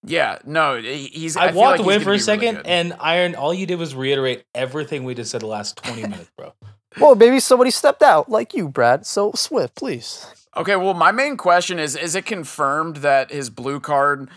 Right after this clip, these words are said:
Speaker 1: uh, nullifies revival just every ti-, like, every time you pop that blue card, if you, if it's on a revival unit and it gets him to zero health, it's gonna, uh, just completely cancel the revival? Is that confirmed?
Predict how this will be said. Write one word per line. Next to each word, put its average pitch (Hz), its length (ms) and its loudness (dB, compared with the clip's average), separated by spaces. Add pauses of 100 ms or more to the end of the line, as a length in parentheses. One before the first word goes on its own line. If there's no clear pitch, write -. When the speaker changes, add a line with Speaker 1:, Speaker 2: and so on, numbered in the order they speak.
(320)
Speaker 1:
uh, 117 360 -4
nullifies 135 560 -2
revival 123 480 -6
just 127 260 -10
every 147 360 -8
ti-, 101 180 -10
like, 127 240 -8
every 139 300 -10
time 131 260 -8
you 120 80 -16
pop 117 240 -8
that 120 180 -8
blue 120 200 -12
card, 131 320 -6
if 110 100 -16
you, 120 180 -14
if 120 140 -16
it's 120 120 -14
on 120 140 -10
a 120 60 -12
revival 113 460 -10
unit 120 400 -12 (260)
and 110 160 -10
it 101 140 -14
gets 123 200 -10
him 107 240 -12
to 120 140 -12
zero 113 320 -6
health, 117 320 -8
it's - 160 -8
gonna, 101 320 -12 (260)
uh, 104 340 -10 (260)
just - 200 -16 (200)
completely 120 340 -14
cancel 120 380 -12
the 117 80 -12
revival? 110 480 -10
Is 113 80 -12
that 127 140 -12
confirmed? 110 540 -14